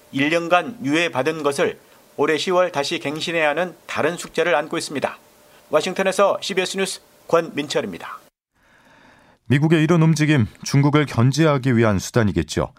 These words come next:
Speaker 2: 러시아를 방문한 시진핑 중국 국가주석은 푸틴 러시아 대통령과 반미 연대를 과시했습니다. 미국의 기대를 저버리듯 러시아와 우크라이나 전쟁에 대해서 시 주석은 정치적으로 해결하기 위한 역할을 계속할 것이라는 원론적인 입장만 전했습니다.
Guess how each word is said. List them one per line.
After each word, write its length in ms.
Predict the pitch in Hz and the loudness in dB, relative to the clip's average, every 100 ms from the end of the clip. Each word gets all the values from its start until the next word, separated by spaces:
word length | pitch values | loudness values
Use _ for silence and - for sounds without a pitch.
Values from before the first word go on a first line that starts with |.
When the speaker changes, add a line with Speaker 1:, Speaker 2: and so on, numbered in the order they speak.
| - - - | -20 -20 -2
Speaker 2:
러시아를 460 | 110 135 160 147 143 | 0 2 2 2 2
방문한 340 | 143 135 165 | 2 2 2
시진핑 480 | 180 151 151 160 151 | 0 -2 0 2 2
중국 260 | 135 131 127 | 2 0 0
국가주석은 800 | - 135 113 107 98 117 85 73 | 0 2 2 2 2 2 2 -2
푸틴 380 | - - 160 | -4 2 4
러시아 320 | 104 113 135 113 | 4 4 2 0
대통령과 580 | 110 113 95 82 135 - | 0 0 0 2 0 -2
반미 600 | - 95 113 123 135 120 | -2 2 4 4 4 2
연대를 460 | 98 98 113 107 82 | 0 2 2 2 0
과시했습니다. 840 | - 95 87 - 67 62 73 60 _ - - - - | 0 0 -2 -4 -8 -6 -6 -6 _ -20 -20 -16 -2
미국의 380 | 107 120 127 139 | 0 2 2 2
기대를 400 | 135 127 123 127 | 2 2 2 0
저버리듯 640 | - 98 127 110 85 82 - _ | -2 0 2 2 0 -4 -8 _
러시아와 480 | 98 117 131 117 151 | 0 2 2 2 2
우크라이나 400 | 107 - 147 143 | -2 0 0 2
전쟁에 380 | 131 120 123 107 | 2 2 2 2
대해서 260 | 98 90 | 2 0
시 160 | 135 113 | -2 -4
주석은 460 | 117 104 85 117 160 - _ - | -2 0 2 0 -2 -8 _ -4
정치적으로 680 | 104 110 - 135 135 107 90 | 0 0 0 -2 0 0 0
해결하기 520 | 185 180 160 139 123 | 0 0 0 2 2
위한 180 | 120 95 | 2 2
역할을 300 | 87 92 - | 0 0 0
계속할 420 | 92 90 - 135 | -2 -2 -2 0
것이라는 420 | 117 101 82 71 - - - | 0 0 0 -2 -4 -10 0
원론적인 640 | 92 110 131 123 120 123 | 2 4 4 2 2 2
입장만 480 | 95 - 120 87 64 | 0 0 0 0 0
전했습니다. 640 | 113 85 - - - - | 0 -2 -2 -10 -14 -18